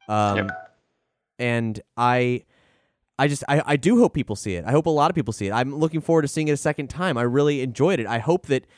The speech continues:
Speaker 1: that my enthusiasm for it is not setting people up for disappointment when they see it and be like, "I don't know what the fuck is wrong with you."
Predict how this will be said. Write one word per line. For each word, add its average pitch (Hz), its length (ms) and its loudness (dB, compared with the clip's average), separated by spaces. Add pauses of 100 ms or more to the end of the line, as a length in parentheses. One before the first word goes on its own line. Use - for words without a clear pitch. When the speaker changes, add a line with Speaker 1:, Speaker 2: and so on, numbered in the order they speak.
(160)
Speaker 1:
that 139 100 -2
my 151 240 4
enthusiasm 147 960 2
for 131 280 2
it 135 100 -2
is 120 140 -4
not 139 280 -2
setting 151 260 0
people 147 260 -2
up 143 140 -2
for - 80 -6
disappointment 131 640 -4
when 131 100 -2
they 131 120 0
see 208 200 -4
it 180 40 2
and 127 80 -4
be 127 80 2
like, 127 140 2
"I 139 140 -2
don't 170 80 -2
know 120 80 0
what 131 160 0
the 135 60 -10
fuck 147 200 -4
is 151 80 -6
wrong 180 180 -6
with 127 160 -8
you." - 140 -14